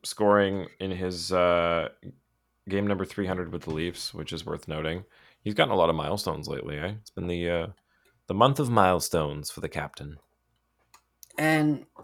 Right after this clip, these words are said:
Speaker 2: like, M-, yet again, I, I bring it up every couple episodes. Marty was beating his dr-, his, the Tavares drum all summer long, um, that he, he was gonna have a hell of a year.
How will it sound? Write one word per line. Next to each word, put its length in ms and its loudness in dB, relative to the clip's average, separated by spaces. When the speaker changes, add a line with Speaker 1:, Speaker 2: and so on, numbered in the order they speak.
Speaker 2:
like, 300 0
M-, 140 2
yet 240 -4
again, 420 4
I, 120 -2
I 80 2
bring 260 -2
it 60 2
up 160 0
every 200 0
couple 280 0
episodes. 500 -2
Marty 300 2
was 120 2
beating 260 2
his 100 -4
dr-, 260 2
his, 380 -4
the 160 0
Tavares 440 2
drum 300 2
all 220 2
summer 300 -2
long, 360 0
um, 640 0
that 300 2
he, 180 -6
he 180 -4
was 140 -4
gonna 220 -2
have 280 -2
a 80 0
hell 240 -2
of 80 -2
a 80 0
year. 380 -2